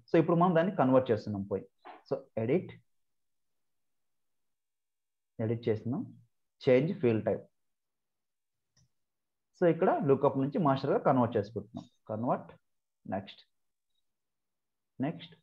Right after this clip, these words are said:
and సేవ్. So ఇప్పుడు మనకు మాస్టర్ డీటెయిల్ అనేది క్రియేట్ అయిపోయింది. So మాస్టర్ డీటెయిల్ రిలేషన్‌షిప్ డాక్టర్. ఓకేనా? ఇంతకుముందు ఇక్కడ lookup ఉండింది, right?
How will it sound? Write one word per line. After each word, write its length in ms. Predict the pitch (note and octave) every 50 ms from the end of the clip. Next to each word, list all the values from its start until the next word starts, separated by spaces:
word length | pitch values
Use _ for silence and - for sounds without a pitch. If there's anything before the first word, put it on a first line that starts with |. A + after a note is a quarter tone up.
| -
and 100 | A2+ A2
సేవ్. 380 | G#2+ - - - - G2 - - - - - _ _ _ _ _ _ _ _ _ _ _ _ _ _ _ _ _ _ _ _ _ _ _ _ _ _ _ _ _ _ _ _ _ _ _ _ _ _ _ _ _ _ _ _ _ - - - - _ _ _ _ _ _ _ _ _ _ _ _ -
So 80 | F3+
ఇప్పుడు 200 | D#3+ D#3 E3 F#3
మనకు 300 | F3+ F3 F3 F3+ - C4
మాస్టర్ 320 | D4+ B3 E3+ D3+ D3+ D#3 D3
డీటెయిల్ 240 | C#3+ C3+ D3+ D3+ D3+
అనేది 160 | E3+ G#3+ -
క్రియేట్ 260 | - D3+ C3 A#2+ A2
అయిపోయింది. 360 | G#2+ G#2 G#2 G#2 F#2 F2+ F2+ - - - - - - - - - _ _ _ _
So 80 | C#3+ C3
మాస్టర్ 260 | B2+ B2+ B2+ C3 C3+
డీటెయిల్ 340 | B2+ A#2+ A#2+ C3 F3 - B3
రిలేషన్‌షిప్ 500 | D3 A#2+ A#2 A2 A#2 B2 D3+ - - -
డాక్టర్. 360 | A2 G2 G2 - - - - - _ _ - _ _ _ _ _ _ _ _ _ _ _ _ -
ఓకేనా? 240 | B2+ A#2+ C3+ C3+ C3+
ఇంతకుముందు 380 | C3+ C3 D3 C#3+ D3 D3+ D#3+
ఇక్కడ 160 | D#3+ D3+ F#3+ A3
lookup 340 | F#3+ E3 D3+ E3 D3+ - -
ఉండింది, 300 | A#2 G#2 G2+ G2 G2 -
right? 220 | - C#3+ F#3+ -